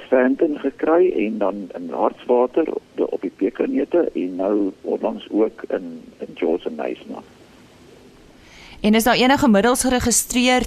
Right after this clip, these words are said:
Speaker 2: teen hierdie insek of swam?
Speaker 1: Lise, nee, nog nie. Dit is 'n, dit is 'n nuwe pro-,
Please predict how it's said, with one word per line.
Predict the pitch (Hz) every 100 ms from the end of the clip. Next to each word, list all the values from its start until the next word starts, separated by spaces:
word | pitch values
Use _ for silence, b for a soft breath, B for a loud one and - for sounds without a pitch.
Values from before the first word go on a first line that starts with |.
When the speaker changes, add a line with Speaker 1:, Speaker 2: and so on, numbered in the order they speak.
| -
Speaker 2:
teen | 240 240 226
hierdie | 214 214
insek | - 226 - 247
of | 226
swam? | - - 220 285 453 B B B B B B -
Speaker 1:
Lise, | 147 139 165 220
nee, | 170 143 127 120
nog | 104 95 -
nie. | 101
Dit | 90 -
is | 117 -
'n, | 123 113 98
dit | 104
is |
'n | -
nuwe | 101 143
pro-, | - -